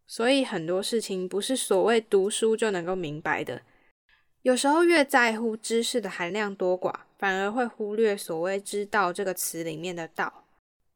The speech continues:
今天分享的这句话和知识量也很有关联，所以我想要延伸多聊聊有关这句话的故事背景。因为我在了解这句话的时候，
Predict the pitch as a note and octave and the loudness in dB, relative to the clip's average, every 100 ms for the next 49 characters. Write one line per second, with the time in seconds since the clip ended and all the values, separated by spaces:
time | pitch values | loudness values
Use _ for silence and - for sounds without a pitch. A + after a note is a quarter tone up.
0 | _ - D4 D4+ D4+ C#4+ C#4 C4 A#3+ F#3 | _ -4 -2 0 -2 0 0 -2 -2 -6
1 | F3+ F#3 A3 A3+ A3+ A#3+ G3+ G3+ A#3 A3+ | -6 -2 -2 -2 -2 2 0 0 -4 -4
2 | A#3 A#3+ - A3+ G#3+ G3+ E3 E3+ - G#3+ | -2 -2 0 -2 0 -2 -2 -10 -8 -4
3 | G3 - F3+ G3+ F3 D3+ - _ _ _ | -4 -2 -6 -4 -8 -8 -16 _ _ _
4 | _ _ _ _ - E4+ C4 B3 G#3 G#3+ | _ _ _ _ 0 4 4 4 2 4
5 | A3+ F3 F#3 - F3+ F#3+ G3+ G#3 F3+ F3 | 2 -2 -4 -6 -6 -4 -2 0 0 0
6 | E3+ E3 F#3+ G3 A3 A3 A#3 A3+ A3 F#3+ | -4 -4 -4 -4 -2 -4 -4 0 2 2
7 | F3 B3 A3 - G#3+ - E3 - - - | 0 0 -2 0 -2 0 -2 -4 -10 -14
8 | _ _ _ _ _ _ _ _ D#4 F4 | _ _ _ _ _ _ _ _ 2 4
9 | C4 G3+ B3+ B3 F3+ F#3 G#3+ D#3 F#3+ A3 | 4 4 4 4 4 2 0 -2 -2 -4
10 | G#3 G#3 F3 E3+ - F3 A3 G3+ F#3+ - | -2 -2 -2 -4 -8 -6 0 2 2 0